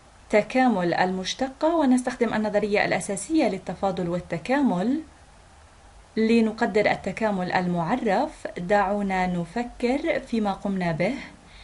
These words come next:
إذن أنا رسمت هذا الاقتران هنا ناقص جيب التمام تربيع إكس ضرب جيب إكس دي إكس. وبماذا نهتم؟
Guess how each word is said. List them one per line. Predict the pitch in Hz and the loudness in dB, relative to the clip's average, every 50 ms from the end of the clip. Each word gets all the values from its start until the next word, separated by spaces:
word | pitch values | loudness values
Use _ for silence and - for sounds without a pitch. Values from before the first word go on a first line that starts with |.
| - - - - - - - | -20 -20 -20 -20 -12 -4 2
إذن | 262 311 254 220 226 277 320 330 | 2 2 4 4 2 2 2 2
أنا | 262 269 262 254 240 | 4 4 6 6 4
رسمت | 233 220 - - 240 226 - - 220 | 4 2 0 0 0 0 0 0 0
هذا | 214 202 196 - | 2 2 2 0
الاقتران | 185 185 - - - 208 196 196 190 185 175 175 233 | 0 -4 -6 -6 -4 -2 0 0 0 0 0 0 2
هنا | 269 247 202 196 233 302 320 - - - - - - - - | 4 4 4 4 2 0 -2 -4 -12 -20 -20 -20 -18 -8 -2
ناقص | 202 202 220 226 220 226 - 247 302 320 - - | 2 4 4 4 2 2 -2 -2 -2 -2 -4 -6
جيب | - - 208 202 226 226 226 202 170 - | -4 -4 -2 0 2 2 2 2 0 -2
التمام | - 185 180 - - 196 196 202 202 190 175 | -4 -4 -6 -4 -4 -4 -2 0 -2 -2 -2
تربيع | - - 185 175 156 165 156 170 220 226 202 170 151 143 147 - - | -2 -2 -2 0 0 0 -2 -2 -2 0 0 0 -2 -4 -6 -4 -2
إكس | 190 220 285 330 - - - - - - - - - - - - - - - - 170 | 0 0 0 -2 -4 -10 -14 -14 -14 -14 -18 -20 -20 -20 -20 -20 -20 -20 -10 -2 2
ضرب | 220 233 277 311 311 - 269 | 4 4 4 4 0 -2 -2
جيب | 247 226 226 247 240 247 240 240 233 - - - - - - | -2 2 2 4 4 4 2 0 -4 -6 -10 -18 -16 -8 -2
إكس | 208 214 220 220 220 - - - - - - | -2 -2 -2 -2 -6 -14 -14 -14 -14 -10 -8
دي | 175 165 170 190 185 170 - 175 | -6 -6 -4 -2 -2 0 0 2
إكس. | 190 254 320 311 - - - - - - - - - - - - - - - - - - - - - - - - - - - - - - - - - - - - - - - - - | 2 0 0 -4 -10 -14 -14 -14 -14 -14 -16 -20 -20 -20 -20 -20 -20 -20 -20 -20 -20 -20 -20 -20 -20 -20 -20 -20 -20 -20 -20 -20 -20 -20 -20 -20 -20 -20 -20 -20 -20 -20 -16 -6 0
وبماذا | 208 220 226 220 214 220 214 214 214 202 185 196 190 | 2 6 6 6 6 6 4 2 2 2 2 0 0
نهتم؟ | 185 180 - - - 208 196 220 254 320 | 0 -4 -6 -4 -2 0 2 2 2 2